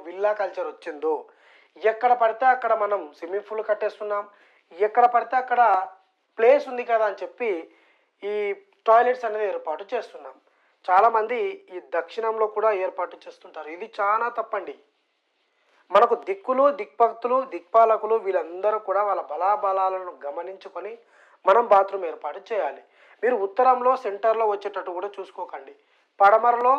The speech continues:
ఈ సెంటర్లో వచ్చేటట్టు కూడా చూసుకోకండి. తూర్పులో అయితే అసలు పెట్టరు మ్యాక్సిమం. దక్షిణంలో కూడా ఈ యమస్థానంలో వచ్చేటట్టుగా చూసుకోకండి. ఇవి, ఇవి డ్యామేజ్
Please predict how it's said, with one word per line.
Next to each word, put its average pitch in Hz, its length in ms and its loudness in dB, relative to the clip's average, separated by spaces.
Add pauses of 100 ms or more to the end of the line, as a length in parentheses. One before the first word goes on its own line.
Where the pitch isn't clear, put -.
(180)
ఈ 233 40 -8 (120)
సెంటర్లో 214 440 -4
వచ్చేటట్టు 190 440 -10
కూడా 190 200 -8
చూసుకోకండి. 156 540 -14 (380)
తూర్పులో 240 380 2
అయితే 240 200 0
అసలు 208 240 -6
పెట్టరు 180 380 -8
మ్యాక్సిమం. 160 460 -8 (880)
దక్షిణంలో 240 460 2 (120)
కూడా 240 160 4 (160)
ఈ - 20 -10 (100)
యమస్థానంలో 208 640 -4
వచ్చేటట్టుగా 196 480 -12 (100)
చూసుకోకండి. 156 540 -14 (1400)
ఇవి, 254 240 -6 (320)
ఇవి 214 200 -4 (400)
డ్యామేజ్ 202 340 0